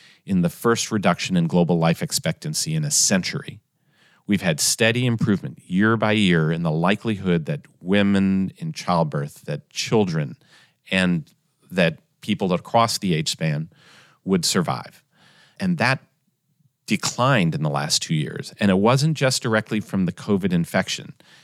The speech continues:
It was also from breakdowns in health systems, health workers getting sick.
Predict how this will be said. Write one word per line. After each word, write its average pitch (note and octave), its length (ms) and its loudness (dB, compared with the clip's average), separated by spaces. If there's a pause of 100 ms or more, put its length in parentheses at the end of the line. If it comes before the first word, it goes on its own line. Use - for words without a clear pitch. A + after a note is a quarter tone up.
It - 80 -8
was F#2+ 180 2
also A2 460 0
from F#2 300 0
breakdowns F#2 800 0 (400)
in F2 260 2
health C#3+ 280 -2
systems, - 720 -8
health E2 240 -8
workers G#2+ 600 2
getting G#2+ 320 2
sick. - 320 -2